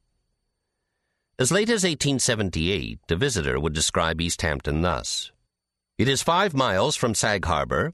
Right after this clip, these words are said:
fifteen from Greenport, and about a hundred miles from New York.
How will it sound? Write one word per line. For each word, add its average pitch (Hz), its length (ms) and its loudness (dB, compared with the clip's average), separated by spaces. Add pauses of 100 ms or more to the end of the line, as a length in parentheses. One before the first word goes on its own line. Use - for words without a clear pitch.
(120)
fifteen 131 420 0
from 110 200 0
Greenport, 85 640 0
and 123 140 0
about 113 220 0
a 107 120 -2
hundred 139 260 -2
miles 76 380 -2
from 104 220 0
New 107 100 0
York. 113 460 0